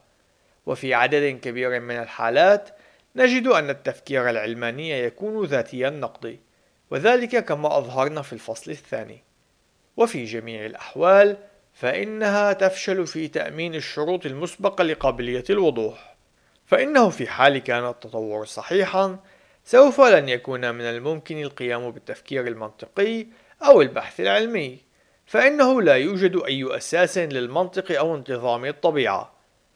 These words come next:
فلو أن التطوريين كانوا ثابتين على استخدام رؤيتهم للعالم، لما كان من الممكن لهم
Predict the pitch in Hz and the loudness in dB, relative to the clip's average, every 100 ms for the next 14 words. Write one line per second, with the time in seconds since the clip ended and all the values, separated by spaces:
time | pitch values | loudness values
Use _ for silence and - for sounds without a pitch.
0 | _ _ 208 220 190 170 151 147 147 135 | _ _ 4 4 2 -2 0 -2 -2 -6
1 | 131 127 123 123 151 143 - 127 123 117 | -4 -2 -4 -4 -6 -8 -4 -4 -4 -8
2 | 123 117 117 - 156 143 117 117 - - | -6 -6 -8 -12 -8 -4 -4 -4 -10 -18
3 | 123 175 220 202 156 139 135 117 117 113 | 2 4 4 2 0 -4 -10 -12 -14 -8
4 | 113 110 127 165 160 156 156 _ _ _ | -6 -2 2 2 2 -2 -10 _ _ _
5 | _ 190 254 220 151 143 165 180 180 170 | _ 0 2 4 2 2 0 2 0 -2
6 | 147 127 139 147 135 127 135 143 151 | -4 -6 -10 -12 -14 -4 -2 0 -2